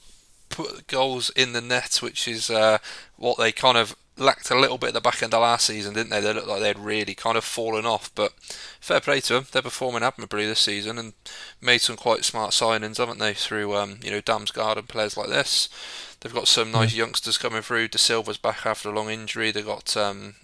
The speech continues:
Speaker 1: Lewis Potter. I think Leeds, I mean, it's, it's a,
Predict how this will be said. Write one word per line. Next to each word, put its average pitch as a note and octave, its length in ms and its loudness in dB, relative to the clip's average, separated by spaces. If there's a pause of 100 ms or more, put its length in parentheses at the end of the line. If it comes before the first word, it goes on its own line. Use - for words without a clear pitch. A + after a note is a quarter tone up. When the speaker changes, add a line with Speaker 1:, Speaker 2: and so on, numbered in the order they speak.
Speaker 1:
Lewis G#2 240 -2
Potter. B2 640 0 (800)
I - 80 -2
think F#3+ 240 -2
Leeds, - 560 0 (360)
I E3 120 -2
mean, D3+ 120 -4
it's, C#3 200 -6
it's - 260 -6
a, A2 160 -2